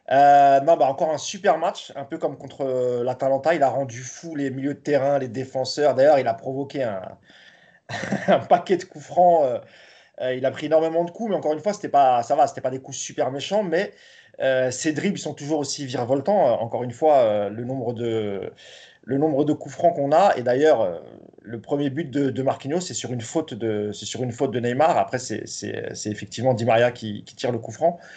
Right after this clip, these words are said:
Mais, euh, il a été très, très, très utile, encore une fois, hier, euh, Neymar. Après, euh, comme face à l'Atalanta, je sais pas pourquoi, il y a, dans la finition,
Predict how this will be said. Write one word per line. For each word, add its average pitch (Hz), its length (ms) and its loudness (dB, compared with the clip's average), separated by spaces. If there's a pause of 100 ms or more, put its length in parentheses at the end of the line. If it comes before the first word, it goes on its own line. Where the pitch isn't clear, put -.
(280)
Mais, 127 220 4
euh, 117 260 6
il 131 80 2
a 127 40 6
été 131 220 0
très, - 180 -2
très, 170 140 -4
très 135 220 -4
utile, 185 220 -4
encore 131 200 -2
une 127 80 -6
fois, - 180 0
hier, 135 240 0
euh, 107 280 0
Neymar. 123 540 0
Après, 170 500 2 (460)
euh, 123 220 -6
comme 202 200 2
face 185 220 2
à 170 40 2
l'Atalanta, 160 500 2
je 120 280 -16
sais 123 100 -18
pas 160 120 2
pourquoi, 185 380 0
il 165 60 2
y - 20 0
a, 131 220 2
dans 139 120 -4
la 143 80 0
finition, 165 580 -10